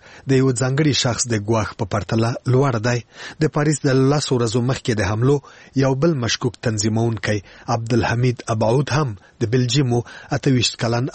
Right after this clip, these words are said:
ابعود څلور ورځې مخکې د پاریس ښار په لمنو کې د پولیس په ډزو ووژل شو. بروکسل چې نږدې یو میلیون وګړي لري، د اروپا له خورا مهمو ښارونو څخه دی او د اروپایي ټولنې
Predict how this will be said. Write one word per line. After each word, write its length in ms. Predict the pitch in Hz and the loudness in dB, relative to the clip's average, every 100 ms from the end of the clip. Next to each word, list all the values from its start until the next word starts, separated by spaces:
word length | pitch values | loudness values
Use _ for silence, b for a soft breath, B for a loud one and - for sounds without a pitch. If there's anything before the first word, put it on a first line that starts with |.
| 117 | 0
ابعود 320 | 110 131 131 - | 2 2 0 -2
څلور 260 | - 123 160 127 | 0 2 4 2
ورځې 200 | 110 110 | 0 0
مخکې 260 | 113 104 123 - B B 135 | -2 -2 -2 -4 B B -2
د 80 | 135 | 0
پاریس 260 | 135 139 - | 0 0 0
ښار 240 | 127 113 | -4 -2
په 140 | 120 | 0
لمنو 260 | 113 123 123 | 0 2 0
کې 160 | - 120 110 | 0 -2 0
د 120 | 104 - | -2 0
پولیس 240 | 143 151 | 2 2
په 220 | - 101 | -2 -2
ډزو 240 | 113 107 127 - _ - | -2 0 -2 -4 _ 0
ووژل 420 | 131 117 110 123 113 | 2 2 2 0 0
شو. 120 | 139 127 B B B | 0 -2 B B B
بروکسل 360 | 156 156 - 156 - | 0 0 0 -2 2
چې 100 | 151 170 - | 0 0 -2
نږدې 320 | 131 120 120 135 143 | 0 0 2 2 4
یو 100 | 160 | 2
میلیون 280 | 127 117 123 | 2 2 2
وګړي 360 | 113 107 143 143 135 | 0 0 2 2 2
لري، 180 | 131 135 B B B | 2 0 B B B
د 140 | 139 | 2
اروپا 360 | 143 139 156 123 | 2 2 0 0
له 140 | 110 - | 0 0
خورا 240 | 120 143 143 | 0 0 0
مهمو 320 | 107 113 101 - | 0 0 -2 -2
ښارونو 320 | 139 160 120 - | 0 2 2 0
څخه 140 | - 120 | -2 0
دی 100 | 123 B B B | 0 B B B
او 60 | 143 | 0
د 60 | 139 151 | 2 2
اروپایي 420 | 151 143 160 151 147 | 2 0 0 0 2
ټولنې 280 | 143 139 | 2 2